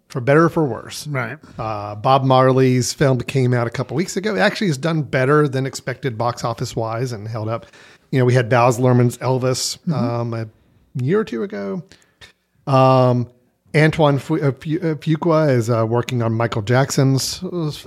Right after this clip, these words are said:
Speaker 1: story into a feature film.
Speaker 2: I was not aware of that.
Speaker 1: Yep.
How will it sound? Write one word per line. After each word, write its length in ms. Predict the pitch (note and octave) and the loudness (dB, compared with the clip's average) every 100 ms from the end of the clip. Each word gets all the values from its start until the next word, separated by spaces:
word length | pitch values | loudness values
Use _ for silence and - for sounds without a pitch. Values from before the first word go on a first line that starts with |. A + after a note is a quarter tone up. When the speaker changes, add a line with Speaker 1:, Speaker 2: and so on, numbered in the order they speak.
| D#3 | -12
Speaker 1:
story 400 | - D3 C3+ C#3 | -8 -4 -2 0
into 160 | B2+ B2+ | 0 0
a 60 | B2+ | 0
feature 340 | C3+ B2+ B2+ | 0 -2 -4
film. 320 | - C3+ C#3 | -2 -2 0
Speaker 2:
I 460 | C#3 F3 F#3 F#3+ G3 | 0 -2 -2 -2 -2
was 240 | F3+ D3 | -2 -2
not 160 | E3+ D#3+ | -2 0
aware 260 | D3+ D#3 | 2 2
of 120 | C#3+ C3 | 2 0
that. 280 | C3 B2 | -2 -2
Speaker 1:
Yep. 320 | A#2+ B2+ C#3 | 0 0 0